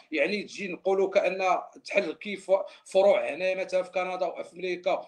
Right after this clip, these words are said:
وتكون كالوتيم، انا ما متفقش معاهم. حنا بغينا اللي يشتغل، بغينا اللي يبلغ لي ميساج،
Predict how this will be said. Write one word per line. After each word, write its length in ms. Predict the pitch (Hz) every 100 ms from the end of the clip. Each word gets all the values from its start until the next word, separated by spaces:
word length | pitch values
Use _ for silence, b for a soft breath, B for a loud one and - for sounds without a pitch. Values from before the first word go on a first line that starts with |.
| b
وتكون 460 | 170 185 - 220 170
كالوتيم، 640 | 214 214 214 220 269 240 - _ -
انا 120 | 180
ما 100 | 220
متفقش 480 | 202 220 - - 180
معاهم. 360 | 160 185 156 - _ -
حنا 260 | - 214
بغينا 320 | 233 190 214
اللي 280 | 214 208 208
يشتغل، 720 | 202 - - 254 247 185 151 - _
بغينا 340 | - 160 220 220
اللي 240 | 220 220
يبلغ 640 | 202 214 202 208 262 254 233
لي 120 | 233
ميساج، 440 | 233 - 247 208